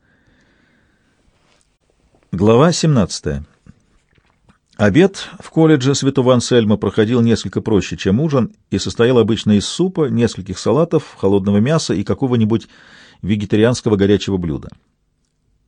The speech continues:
Как и во время ужина, все по большей части ели молча. Но сегодня возможность молчать лишь обрадовала Эмму. Как ей показалось, это обрадовало и всех присутствовавших.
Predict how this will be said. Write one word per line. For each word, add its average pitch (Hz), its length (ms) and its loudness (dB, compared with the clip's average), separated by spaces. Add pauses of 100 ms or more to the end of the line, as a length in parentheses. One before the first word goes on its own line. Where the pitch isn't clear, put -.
(140)
Как 123 200 0
и 123 40 4
во 113 100 4
время 101 320 4
ужина, 165 540 0
все 143 320 -4
по 131 160 -2
большей 123 280 -2
части - 360 -4
ели 110 240 0
молча. 92 460 -2 (1400)
Но 127 160 2
сегодня 139 420 2
возможность 117 540 2
молчать 131 480 2
лишь 117 220 0
обрадовала 95 560 2
Эмму. 67 360 -6 (400)
Как 92 180 -8
ей 123 100 -2
показалось, 107 500 -2
это 110 160 -2
обрадовало 104 480 0
и 107 140 -6
всех - 240 -6
присутствовавших. - 800 -10